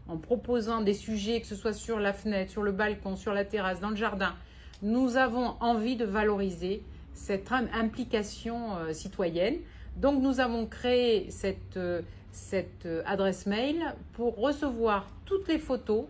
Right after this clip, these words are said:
de ces illuminations qui seront jugées sur, euh, l'originalité, la pertinence, euh, la visibilité de la rue. Euh, c'est important parce que, euh, bah, ça va participer à cette mise en lumière de la ville, la Seine Ville Lumière.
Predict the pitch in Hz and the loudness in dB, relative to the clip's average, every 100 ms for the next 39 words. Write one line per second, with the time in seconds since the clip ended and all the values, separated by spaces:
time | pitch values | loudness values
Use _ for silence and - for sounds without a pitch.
0 | - - - - 180 226 294 269 233 240 | -8 -18 -20 -14 -4 -2 2 0 0 0
1 | 226 233 226 202 196 262 302 226 - 202 | 0 2 2 0 0 0 0 -2 -2 -2
2 | 175 180 151 185 233 226 - 196 180 170 | -2 -4 0 2 2 0 -4 -4 -2 -2
3 | 165 160 - 170 165 160 165 156 151 - | -2 -6 -10 -4 -2 -2 0 0 -2 -4
4 | 180 190 196 180 - 156 - 156 151 170 | -2 2 2 0 -4 -8 -8 -8 -6 -6
5 | 180 180 - 156 147 151 - - 151 160 | -6 -8 -8 -4 -4 -6 -14 -8 -6 -4
6 | 160 165 165 180 165 170 170 175 196 208 | -6 -6 -6 -4 -2 -2 -2 -2 -2 -2
7 | - - - 170 165 156 214 240 214 226 | -8 -16 -14 -6 -4 -2 -2 0 0 -2
8 | - 262 294 285 - - 233 226 220 - | -2 -2 0 -2 -4 -2 4 4 4 -4
9 | - - 196 180 175 196 247 - - - | -10 0 2 2 2 2 4 4 2 0
10 | - - - 240 233 233 - 214 202 269 | -18 -20 -6 -4 -2 -6 -6 -6 -2 0
11 | 294 - 202 202 196 226 240 240 214 196 | 0 0 -2 -2 -2 0 0 0 0 2
12 | 208 208 180 165 165 220 262 - - - | 0 0 -2 -2 -4 -4 -6 -8 -16 -6
13 | 196 214 - 214 185 160 196 269 226 208 | -2 0 0 -2 -2 -2 0 2 4 4
14 | 190 190 254 | 4 2 -2